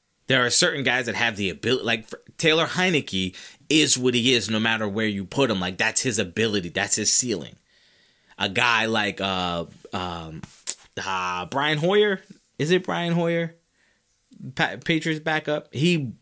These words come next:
he, that's his max. Jacoby Brissett, like, how good can he be? You've seen it. No matter where he goes, that's as good as he, that's his ability level.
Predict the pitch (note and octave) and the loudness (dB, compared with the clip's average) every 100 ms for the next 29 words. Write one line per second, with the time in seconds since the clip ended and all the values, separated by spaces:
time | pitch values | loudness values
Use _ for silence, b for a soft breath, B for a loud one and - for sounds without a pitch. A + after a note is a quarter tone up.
0 | - B2+ C3+ D#3+ - _ - A2 C#3 C3+ | -8 -2 0 0 -4 _ -4 0 0 0
1 | G3+ - - - - B B B - G2+ | -2 -4 -6 -10 -10 B B B -6 -4
2 | F2 F#2+ G#2+ G#2 A2+ F#3 F3 - F#2 F2+ | -2 0 0 0 0 2 2 0 -2 -4
3 | F2 G#2+ G#2 A#2 B2 G#2+ C3 A#2+ A2 E3+ | -2 -2 -2 -2 -2 0 -2 -2 0 0
4 | E2 - F#2+ - - G#3 D3 C2 - _ | 0 -4 -2 2 2 2 0 -4 -12 _
5 | _ G2+ G#2 A2 G2+ A2 C3+ D#3+ F#3 G3 | _ -2 0 0 0 0 0 2 2 2
6 | D#3 G#2+ A#2+ A2 - - - _ _ _ | 2 2 2 0 0 -6 -10 _ _ _
7 | A#2+ A2+ G#2 C#3 C3+ C3 B2 B2 D3 C#3 | -4 -2 2 2 2 0 0 2 2 0
8 | C3 E3+ E3 B2 F2+ D#2+ C2 G1+ | 0 -2 0 0 0 -2 -6 -12